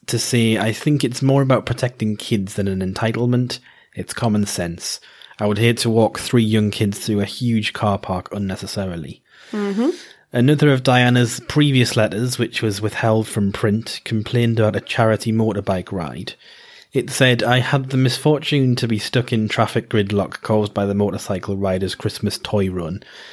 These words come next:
Speaker 1: I have never seen so many middle-aged misfits with no teeth and tattoos. Searchers, searchers to track down the tri-,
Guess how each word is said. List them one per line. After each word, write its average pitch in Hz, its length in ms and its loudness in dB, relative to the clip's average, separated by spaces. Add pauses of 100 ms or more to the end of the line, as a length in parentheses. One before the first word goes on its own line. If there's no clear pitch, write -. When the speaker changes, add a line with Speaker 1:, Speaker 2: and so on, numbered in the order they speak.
(320)
Speaker 1:
I 110 60 0
have 107 120 0
never 135 280 4
seen 127 380 2
so 131 220 2
many 123 360 2 (100)
middle-aged 131 760 2
misfits 120 600 0
with 104 140 -4
no 110 200 0
teeth 110 320 -6
and 110 120 -2
tattoos. 104 600 -2 (560)
Searchers, 135 680 0
searchers 147 520 2
to 131 100 -2
track 127 300 -2
down 123 200 4
the 117 80 2
tri-, 123 360 2